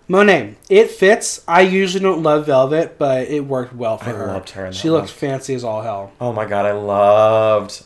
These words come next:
Speaker 1: And she
Speaker 2: Monet
Speaker 1: wore
Speaker 2: in
Speaker 1: big,
Speaker 2: that look.
Speaker 1: a big wig again.
Speaker 2: I'm telling you, she's not gonna do Pussycat
Speaker 1: She's
Speaker 2: unless
Speaker 1: doing
Speaker 2: it's a
Speaker 1: it.
Speaker 2: fucking theme. She's not doing Pussycat wig this season.
Speaker 1: But yeah, I loved it. Lights out for sure.
Speaker 2: Oh yeah. Oh my God, it was unbelievable.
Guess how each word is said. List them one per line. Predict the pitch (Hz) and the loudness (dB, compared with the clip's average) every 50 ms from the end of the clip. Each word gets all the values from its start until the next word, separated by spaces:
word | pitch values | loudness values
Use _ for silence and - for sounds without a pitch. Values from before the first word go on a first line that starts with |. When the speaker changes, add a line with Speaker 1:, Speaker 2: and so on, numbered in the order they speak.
| - | -6
Speaker 1:
And | 165 170 170 175 165 | -2 0 0 0 0
she | - - - 170 | -2 -4 -4 -2
Speaker 2:
Monet | 165 156 | 0 2
Speaker 1:
wore | 156 156 156 | 2 2 2
Speaker 2:
in | 156 | 2
Speaker 1:
big, | 170 165 160 170 | 0 -2 -2 -2
Speaker 2:
that | 170 - | -6 -6
look. | 104 107 104 104 - | -6 -4 -4 -4 -4
Speaker 1:
a | 175 175 | -6 -4
big | 160 170 180 180 175 | -2 -2 -2 2 2
wig | 202 214 214 | 2 2 2
again. | 226 208 208 196 190 190 190 190 _ _ _ _ _ _ _ _ _ _ - - | 0 -2 -2 -2 -2 -2 -6 -10 _ _ _ _ _ _ _ _ _ _ -8 -4
Speaker 2:
I'm | 131 139 131 | -4 -4 0
telling | 131 147 151 151 | 0 0 2 2
you, | 143 | 0
she's | 143 180 170 143 | -2 -4 -4 0
not | 127 120 139 139 | 2 2 2 2
gonna | 175 139 | 0 -2
do | 113 113 107 | -4 -4 -6
Pussycat | - 113 110 120 98 107 107 95 95 101 - - | -8 -10 -10 -8 -4 0 2 2 2 2 0 -2
Speaker 1:
She's | 127 | 0
Speaker 2:
unless | 135 135 135 160 170 | 4 6 6 6 6
Speaker 1:
doing | 196 214 220 196 | 6 6 6 6
Speaker 2:
it's | 175 170 165 | 6 4 4
a | |
Speaker 1:
it. | - | 4
Speaker 2:
fucking | 135 131 131 - 180 170 | 2 2 2 2 -2 -6
theme. | 165 - 180 151 139 127 120 120 120 120 | -4 -2 -2 0 0 0 -2 -2 -4 -6
She's | - - 139 131 | -8 -8 -8 -4
not | 135 135 127 120 117 113 | 0 2 2 2 2 0
doing | 127 120 123 123 | -4 -4 -4 -4
Pussycat | - 131 127 - 143 - - 131 113 113 | -6 -8 -6 -6 -6 -2 0 0 2 2
wig | 113 113 107 104 | 0 -2 -2 -2
this | 113 113 110 - | -2 -2 -2 -4
season. | 110 101 95 107 101 98 101 110 117 | -8 -6 -4 -4 -4 -4 -4 -4 0
Speaker 1:
But | - 165 160 160 175 | 2 4 4 4 4
yeah, | 185 196 165 | 4 6 8
I | 156 170 180 | 8 8 8
loved | 175 165 156 - - | 8 6 4 4 0
it. | 139 117 | -4 -4
Lights | 139 143 147 143 - - | -2 -2 -2 -2 -2 -2
out | 147 139 127 | -2 -2 -4
for | - - 143 131 120 | -6 -8 -8 -8 -8
sure. | - - 117 107 101 98 - - _ - | -8 -10 -12 -12 -12 -14 -18 -10 _ 4
Speaker 2:
Oh | 127 131 113 104 | 6 6 6 4
yeah. | 104 101 98 101 120 123 - - | 2 -2 -4 -6 -8 -12 -2 4
Oh | 143 139 131 127 123 | 6 6 8 6 6
my | 113 107 107 | 4 0 0
God, | 104 107 95 98 113 | -2 -4 -6 -4 -4
it | |
was | 117 127 127 | -4 -4 -4
unbelievable. | 131 127 123 120 113 107 98 98 92 92 92 110 113 - | -4 -4 -4 -4 -4 -4 -4 -6 -10 -10 -8 -10 -10 -14